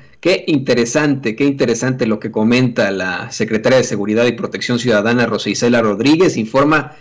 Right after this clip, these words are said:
que está totalmente vacunada la población de dieciocho años y más en Baja California. Eh, recuerde usted que se hizo esto, se intentó,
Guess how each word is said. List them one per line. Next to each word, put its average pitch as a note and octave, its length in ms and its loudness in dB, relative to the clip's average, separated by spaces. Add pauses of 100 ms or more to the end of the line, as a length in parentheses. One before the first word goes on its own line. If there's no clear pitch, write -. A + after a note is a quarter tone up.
(200)
que - 80 -14
está C3+ 220 -2
totalmente D3+ 560 2
vacunada B2 920 -2 (260)
la G#2 320 -2
población A2 460 0
de C3+ 100 4
dieciocho B2+ 460 0
años B2+ 300 2
y G#2+ 40 -2
más A#2+ 520 -2 (280)
en A2 140 -6
Baja A2 300 -4
California. D3 800 2 (240)
Eh, - 200 -14
recuerde D#3 460 2
usted D#3+ 380 0
que A#2+ 260 0
se A2+ 240 0
hizo C3+ 320 2
esto, C#3+ 380 0
se - 180 -8
intentó, A2 760 -4